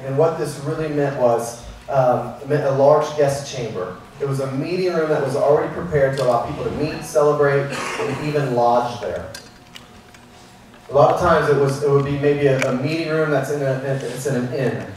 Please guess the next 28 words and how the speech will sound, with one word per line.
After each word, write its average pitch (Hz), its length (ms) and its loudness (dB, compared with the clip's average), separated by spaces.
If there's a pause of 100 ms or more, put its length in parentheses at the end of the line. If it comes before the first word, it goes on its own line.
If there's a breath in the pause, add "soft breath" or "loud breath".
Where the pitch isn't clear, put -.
(140)
a 110 80 -10
hotel. - 580 -4 (120)
So 143 280 2
if 139 100 -2
you 165 60 -2
could 160 140 -4
just 139 140 -6
picture, 165 260 0
like, 143 200 4
a, 123 240 0 (180)
a 139 100 -10
giant 151 520 2 (200)
welcoming 151 640 4
conference 147 680 -2
room 151 260 0
that 139 100 2
would 131 100 -2
be 139 80 -2
in 131 60 0
the 123 80 -6
center 156 400 -2
of 135 60 -2
a 131 40 0
lodging 123 440 2
area, 107 280 -2
like 110 160 -2
a - 60 -6
motel, 113 460 -2